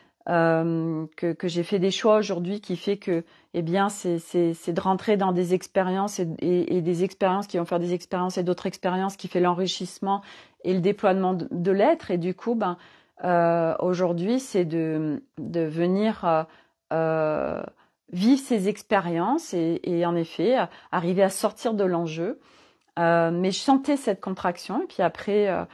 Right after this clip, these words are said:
Alice m'a partagé la même chose. Euh, voilà, de, de,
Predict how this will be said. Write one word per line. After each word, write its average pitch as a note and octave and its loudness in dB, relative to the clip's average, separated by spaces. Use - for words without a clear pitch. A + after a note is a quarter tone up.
Alice F#3+ 0
m'a F3 0
partagé F3+ 0
la G3 2
même E3+ 0
chose. F3+ -2
Euh, E3 2
voilà, F3 6
de, F#3 -6
de, D#3+ -6